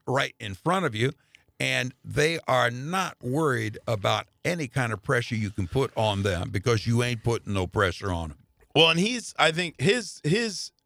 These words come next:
Speaker 2: strategy is, "Let's rally our allies." To, but I think that ship has sailed.
Speaker 1: We
Speaker 2: Like,
Speaker 1: don't
Speaker 2: I
Speaker 1: have
Speaker 2: don't, I don't,
Speaker 1: allies,
Speaker 2: well, we
Speaker 1: man.
Speaker 2: do, but, like, they're impotent to stop China at this point. I
Speaker 1: Exactly.
Speaker 2: mean, like,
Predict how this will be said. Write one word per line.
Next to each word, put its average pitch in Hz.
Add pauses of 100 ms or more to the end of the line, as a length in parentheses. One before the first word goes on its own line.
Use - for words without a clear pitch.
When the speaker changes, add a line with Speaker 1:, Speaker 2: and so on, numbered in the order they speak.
(140)
Speaker 2:
strategy 123
is, 98 (100)
"Let's 143
rally 131 (220)
our 107
allies." 101 (240)
To, - (120)
but 135
I 147
think 202
that 202
ship -
has 123
sailed. 123
Speaker 1:
We 104
Speaker 2:
Like, 117
Speaker 1:
don't 107
Speaker 2:
I 135
Speaker 1:
have 101
Speaker 2:
don't, 107
I 156
don't, 175
Speaker 1:
allies, 87
Speaker 2:
well, 202
we 196
Speaker 1:
man. 165
Speaker 2:
do, 247
but, 175
like, 165 (560)
they're 170
impotent 170
to 127
stop 123
China 120
at 85
this 85
point. 65
I -
Speaker 1:
Exactly. 127
Speaker 2:
mean, 135
like, 127